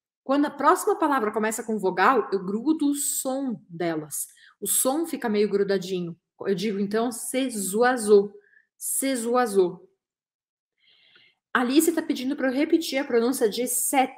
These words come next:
tanto no masculino quanto no feminino, que é exatamente a mesma. Eu vou falar set, set. Set. E o que eu não posso fazer é falar sete, que não é sete, tá? Não é sete, não é C T, sauté, enfim,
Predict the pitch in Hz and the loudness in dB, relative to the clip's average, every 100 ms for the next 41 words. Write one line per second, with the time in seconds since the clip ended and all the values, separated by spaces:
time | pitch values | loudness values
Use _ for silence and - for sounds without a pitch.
0 | - - _ - 226 220 220 196 202 - | -16 -16 _ -2 -2 0 -2 -2 -2 -2
1 | 202 233 311 - 240 233 240 226 262 294 | -2 0 -4 -4 -4 -4 -6 -6 -4 -2
2 | 277 226 180 - - 208 220 196 208 254 | 0 0 0 -4 -2 0 0 0 0 0
3 | 262 196 214 - 262 214 233 233 - - | -4 -4 -6 -6 0 6 6 6 0 -18
4 | _ 185 196 - 185 202 254 - - - | _ -10 -6 -2 0 0 -4 -10 -14 -6
5 | - 233 - - - _ _ - - - | -2 -2 -2 -16 -20 _ _ -12 -4 2
6 | 240 - - - _ _ _ _ - - | 2 0 -14 -16 _ _ _ _ -12 -4
7 | 254 247 - - - _ _ - 202 277 | -2 -2 -4 -18 -20 _ _ -10 -4 -2
8 | 277 214 208 208 208 160 214 247 233 190 | -2 0 0 0 -2 0 2 2 2 0
9 | 170 - 220 202 214 - - - 190 165 | 0 0 2 4 2 -2 -4 -2 -2 -4
10 | - _ _ - 185 190 - 214 175 - | -6 _ _ -14 -10 -6 0 0 -2 -2
11 | 233 214 - - - - - 220 208 208 | 2 2 2 -12 -18 -14 -6 0 0 0
12 | 208 - 214 208 196 180 190 180 160 - | -4 -2 -2 0 2 6 6 4 0 -8
13 | 190 208 - 208 208 185 185 185 175 190 | -6 -4 -2 -2 2 4 6 4 2 -6
14 | 190 208 190 196 185 165 - - 196 | -4 4 6 8 6 2 -6 -6 -6